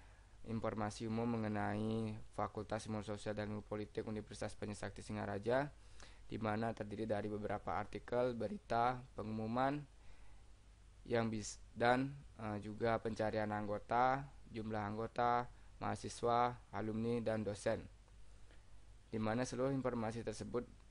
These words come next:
ditujukan untuk masyarakat umum. Di samping itu pula, terdapat fasilitas untuk masing-masing anggota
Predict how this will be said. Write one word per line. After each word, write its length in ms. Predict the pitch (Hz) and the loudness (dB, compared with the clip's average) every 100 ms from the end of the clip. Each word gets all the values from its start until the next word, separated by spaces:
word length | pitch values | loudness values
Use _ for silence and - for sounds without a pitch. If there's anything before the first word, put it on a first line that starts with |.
| - - - - | -14 -12 -12 -8
ditujukan 640 | 113 117 107 - 117 113 | -6 -4 -4 0 2 2
untuk 160 | 98 101 | 0 -2
masyarakat 560 | 107 - 101 101 104 | -2 -2 -4 -2 -2
umum. 240 | 104 107 - - - - - - - - - - - - - - - | -2 -4 -4 -12 -18 -20 -18 -20 -18 -16 -16 -14 -14 -14 -14 -14 -8
Di 80 | 117 | -2
samping 240 | 117 123 | 0 0
itu 160 | 120 117 | -2 -2
pula, 240 | 113 117 | 0 0
terdapat 400 | 127 117 110 113 - | 0 0 0 0 -2
fasilitas 560 | 113 110 107 - 113 - | -4 -2 -6 -2 -2 -2
untuk 240 | 113 - 117 - | -4 -4 -6 -6
masing-masing 640 | 107 - 110 107 - 107 | -6 -4 -4 -4 -4 -4
anggota 560 | 101 98 - 117 143 | -2 -4 2 4 4